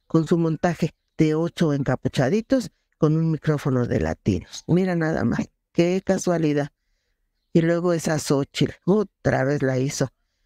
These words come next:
¿Cómo se le ocurre darle el chicle a, a su asistente? Bueno,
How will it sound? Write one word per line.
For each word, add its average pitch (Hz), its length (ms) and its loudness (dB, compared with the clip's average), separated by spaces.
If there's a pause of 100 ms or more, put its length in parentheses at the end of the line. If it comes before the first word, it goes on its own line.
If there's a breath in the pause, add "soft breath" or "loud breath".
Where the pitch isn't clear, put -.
(160)
¿Cómo 285 260 2
se 156 100 -2
le 139 100 0
ocurre 190 320 0
darle 170 240 0
el 143 80 -2
chicle 156 340 0
a, 131 80 -2 (880)
a - 220 2 (160)
su - 140 -2
asistente? 170 540 0
Bueno, 220 340 0